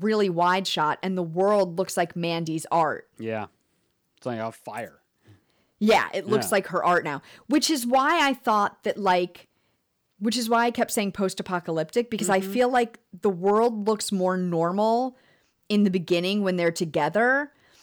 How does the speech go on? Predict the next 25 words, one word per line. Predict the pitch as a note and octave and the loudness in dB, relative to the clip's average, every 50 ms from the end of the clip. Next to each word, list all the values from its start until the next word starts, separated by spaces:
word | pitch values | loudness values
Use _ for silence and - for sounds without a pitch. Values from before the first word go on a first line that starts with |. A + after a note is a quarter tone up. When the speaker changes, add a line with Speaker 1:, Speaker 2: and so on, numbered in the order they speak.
| - _ _ _ - | -20 _ _ _ -2
Speaker 1:
And | G#3 G#3 G#3 G3 | 0 2 2 2
then | F#3 F#3 - - | 2 0 -2 -2
after | - F3+ F3+ G3 G3+ - - C4+ | 0 2 2 0 0 -2 -4 -2
she | A#3 - - A#3+ G#3+ | -2 -2 0 0 -2
dies, | F3+ D#3+ - F#3+ D#3+ E3 E3 F3 G3+ A#3+ D4 D#4+ D#4+ - - - _ _ _ _ _ _ _ _ _ _ _ _ _ - | -2 0 2 2 4 4 4 2 0 0 -2 -2 -4 -4 -6 -10 _ _ _ _ _ _ _ _ _ _ _ _ _ 2
the | - G#3+ | 2 2
world | F#3 F3 G3 G#3+ A3+ B3+ D4+ B3+ G3 | 4 4 4 4 6 4 4 4 2
around | A#3 G3+ G3 F#3 D#3+ E3 F3+ G3 - | 0 2 2 2 2 2 2 2 0
him | B3 C4 C4 | 0 -2 -2
starts | A#3+ - - A3 G3 G3+ G3 - - | -2 -2 2 4 4 4 4 2 -4
looking | A3+ A3 - G3+ F#3+ F#3 F3+ F3 | -4 -2 0 0 0 2 2 2
more | F3 E3+ E3 E3+ F3+ F#3+ G3+ - | 4 4 6 6 6 6 4 4
and | - F#3 F#3 F3+ F3 | 2 2 0 0 0
more, | E3+ E3 D#3+ D#3+ E3 F3 F#3 F#3+ G3 - - _ _ _ _ _ _ _ _ _ _ _ _ _ - F#3+ - _ _ - - | 2 4 4 4 4 4 4 2 0 -2 -6 _ _ _ _ _ _ _ _ _ _ _ _ _ -18 -18 -18 _ _ -20 -20
for | - - - - - - - F#3 F3+ | -20 -20 -20 -20 -16 -6 0 2 4
lack | E3 D#3+ E3+ | 4 4 4
of | F3 | 2
a | E3 | 2
better | F3 E3 E3+ | 2 4 4
word, | E3+ E3+ E3 E3 | 4 2 2 2
fucked | - F3 D#3+ D#3 - E3 | 2 0 0 2 2 2
up. | D3+ D#3 F#3 - - - | 4 4 2 2 0 0
Like, | F#3+ F3+ E3+ F3 D#3+ | 2 4 4 4 4
Speaker 2:
Oh, | E3 | 0
yeah. | C3+ B2+ | 0 2